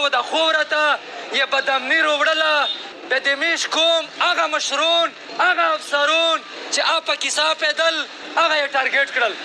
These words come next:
دغه خلک یې دوله تر اوسه په میش یې مسلط کو. نن یو ځل بیا د نوي جنګ آغاز شوی دی. نن غه په جاني خیل کې بل ټارګټ کیلینګ وشو. د څه کولې نه میش لګیا یي، د ملک چې کوم واک درون دي،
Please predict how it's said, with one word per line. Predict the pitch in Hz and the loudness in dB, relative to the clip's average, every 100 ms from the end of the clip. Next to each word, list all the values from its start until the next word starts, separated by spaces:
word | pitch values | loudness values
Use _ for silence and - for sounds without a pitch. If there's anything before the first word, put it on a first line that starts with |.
| - - - | -6 0 2
دغه | 330 330 294 | 2 0 0
خلک | 330 320 | 0 -2
یې | 311 | -2
دوله | 320 302 302 | 0 0 0
تر | 294 330 | 0 0
اوسه | 320 311 330 311 - - - - | 0 0 0 0 -2 -12 -8 -2
په | 277 | 0
میش | 320 277 | 0 0
یې | 294 285 | -2 -2
مسلط | - 185 294 - - | 0 2 0 0 -2
کو. | 254 - - - | 0 -2 -8 -4
نن | 320 320 320 | -2 0 0
یو | 302 | 0
ځل | 294 277 | -2 0
بیا | 330 330 302 - - - 254 | 2 2 0 -6 -16 -6 -2
د | 285 | 0
نوي | 339 330 311 | 0 0 -2
جنګ | 302 294 | -2 -2
آغاز | 294 285 277 | 0 0 0
شوی | 269 269 254 226 | 0 0 2 0
دی. | 202 196 - 226 | 0 -2 -2 0
نن | 349 370 | 0 0
غه | 349 349 | -2 -2
په | 320 | -2
جاني | 330 320 | -2 -2
خیل | 311 320 302 | 0 0 0
کې | 320 320 277 - - 339 | 0 0 -2 -6 -4 0
بل | 330 | 0
ټارګټ | 302 285 277 - | 0 0 -4 -4
کیلینګ | 269 254 233 | -4 -2 0
وشو. | 226 226 160 - - - | 0 0 -2 -6 -6 -2
د | 277 - | -2 0
څه | 381 - | -2 0
کولې | 349 339 | 0 2
نه | 330 | 0
میش | 330 294 | 0 0
لګیا | 302 294 330 330 | -2 0 0 2
یي، | 320 294 - - 180 | 0 -2 -6 -6 -2
د | 294 | 2
ملک | 339 339 311 | 2 0 -4
چې | 311 | -4
کوم | 330 311 | -2 0
واک | 311 311 | 0 0
درون | 302 320 320 302 | 0 0 -2 0
دي، | 311 | 0